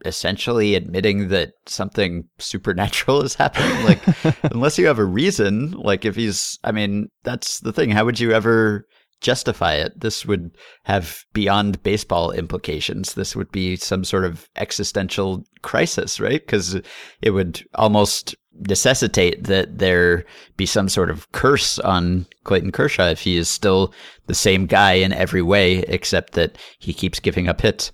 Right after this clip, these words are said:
Speaker 2: Yeah, I think that if, if something like this started to happen to Clayton Kershaw, then it would be a short amount of time before we would all start putting a lot more stock in things like fortune cookies.
Speaker 1: <laughs> Yeah.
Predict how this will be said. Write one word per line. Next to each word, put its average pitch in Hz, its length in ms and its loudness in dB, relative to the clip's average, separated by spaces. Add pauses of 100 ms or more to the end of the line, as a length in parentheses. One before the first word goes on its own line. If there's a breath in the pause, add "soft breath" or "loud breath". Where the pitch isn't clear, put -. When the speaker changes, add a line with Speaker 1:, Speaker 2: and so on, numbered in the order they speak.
(120)
Speaker 2:
Yeah, 143 200 6
I 135 60 4
think 196 180 0
that 151 140 4
if, 143 140 4 (180)
if 151 220 2
something 190 340 0
like 156 180 2
this 147 140 2
started 131 300 2
to 123 60 4
happen 113 440 0
to 120 100 -2
Clayton 107 340 0
Kershaw, 104 380 -2
then 98 200 2
it 101 60 0
would 101 180 -2
be 98 180 -2
a 90 120 -2
short - 400 -2
amount 110 260 0
of 92 100 -4
time 95 240 -2
before 101 320 -4
we 95 120 -2
would 92 200 -2
all 98 180 0
start 95 240 -8
putting 90 240 -6 (100)
a 98 100 -6
lot 101 260 0
more 92 160 -6
stock 90 340 -6
in 90 80 -8
things 92 220 -8
like 82 140 -10
fortune 90 320 -10
cookies. - 420 -14
Speaker 1:
<laughs> 90 340 0 (320 loud breath)
Yeah. 92 180 0